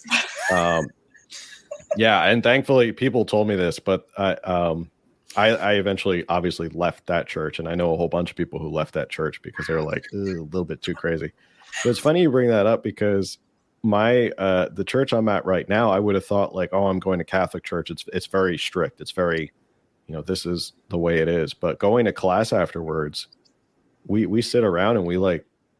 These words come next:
Speaker 2: we question a lot of the scripture, and we kinda walk away and we're like,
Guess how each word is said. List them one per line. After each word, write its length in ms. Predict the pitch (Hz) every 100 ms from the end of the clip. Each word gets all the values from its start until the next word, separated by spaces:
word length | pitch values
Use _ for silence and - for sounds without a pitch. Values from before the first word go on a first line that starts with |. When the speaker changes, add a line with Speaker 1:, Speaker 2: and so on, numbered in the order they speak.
| _ -
Speaker 2:
we 140 | 98
question 600 | - 113 110 - 95 85
a 80 | -
lot 280 | 78 85 120
of 80 | 90
the 80 |
scripture, 520 | 78 - 80 - 78 76
and 80 |
we 80 | 80
kinda 240 | 80 92 85
walk 260 | 87 82
away 220 | 85 82
and 100 | 87 87
we're 120 | 85
like, 260 | 82 80